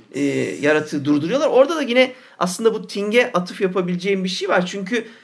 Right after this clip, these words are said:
yaratık elektrikle, asitle, işte silahla, ateşle hiçbir şeyle durdurulamıyor. Oradaki, e, kavramsal olarak tek ilginç yanı The Blob'un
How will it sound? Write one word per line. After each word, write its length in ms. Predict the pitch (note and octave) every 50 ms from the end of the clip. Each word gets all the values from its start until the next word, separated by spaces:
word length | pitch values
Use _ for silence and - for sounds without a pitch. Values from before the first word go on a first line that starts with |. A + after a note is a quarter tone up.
| _ _ -
yaratık 460 | F3 F#3 G3 G3+ G3 - - - -
elektrikle, 800 | F3 F3+ F#3+ F#3+ F3+ - A#3 G#3 G#3 G3+ - - F#3+ G3 F#3+ -
asitle, 840 | - F3 F3+ - - A#3 F#3 - - - F#3 F#3+ G3 G3+ G3 G3 - - _
işte 240 | - - - F#3 F3+
silahla, 640 | F3+ - - G3 F#3+ G#3 G3+ G#3 G3 G#3 G3+ G3+ G3+ F#3+
ateşle 640 | F#3 F#3 F#3 F3+ - B3+ A3 G#3+ - - - G#3 B3+
hiçbir 260 | E4 F#4 - D4+ C4
şeyle 360 | - C4 A#3+ A#3+ A#3+ A3+ F3+
durdurulamıyor. 800 | F3+ F#3+ F#3 F3 - G3 A#3 A#3+ C#4 C4+ E3+ D3 C#3+ F3+ - - - - - _
Oradaki, 580 | - F#3 F#3 F3+ F#3+ F#3 - G3+ F#3+ F3+ F3+ - - _ _ _ -
e, 160 | C#3+ C#3 C3
kavramsal 560 | - - C#3+ D3+ E3 E3+ E3+ F3+ F3+ - A#3
olarak 420 | G#3+ G3 E3+ E3 D3+ C#3 C3+ - -
tek 220 | G3+ F#3+ F3+ -
ilginç 360 | D#3+ D#3+ D3+ F3 F3 F3+ -
yanı 300 | D#3 C#3 C3+ C3 B2 A#2+ - - - _
The 160 | - C3+ B2+
Blob'un 440 | D3 C#3 C#3 C#3 F3 C4 E4 -